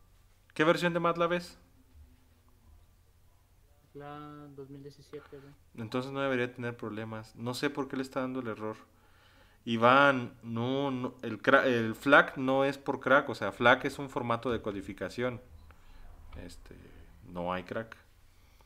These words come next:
Speaker 1: Las de, rolas de Pink Floyd, ah, pues, de hecho, saldría más económico si se consiguen los viniles. No, el error, no sé exactamente qué sea.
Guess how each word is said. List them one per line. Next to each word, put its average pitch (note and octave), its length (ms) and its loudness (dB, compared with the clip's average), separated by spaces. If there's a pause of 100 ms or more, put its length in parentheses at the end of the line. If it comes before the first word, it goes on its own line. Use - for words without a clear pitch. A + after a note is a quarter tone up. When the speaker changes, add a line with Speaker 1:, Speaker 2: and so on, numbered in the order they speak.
(1200)
Speaker 1:
Las G#2 300 -4
de, G#2 160 -2
rolas A#2+ 360 -2
de A#2 80 -6
Pink A#2 300 -10
Floyd, G#2 480 0 (120)
ah, F#2+ 680 -6 (400)
pues, G#2+ 320 0 (100)
de B2+ 100 4
hecho, D#3+ 280 2 (420)
saldría A#2+ 380 4
más C3 180 0
económico B2+ 460 -4
si G#2 100 -10
se G2 100 -6
consiguen G#2 420 -8
los G2 120 -8
viniles. F#2 580 -10 (1080)
No, D3 360 6
el D#3 180 6
error, D#3 540 2
no C#3 260 0
sé F3 200 2
exactamente E3 600 0
qué D#3 120 -2
sea. D3 360 2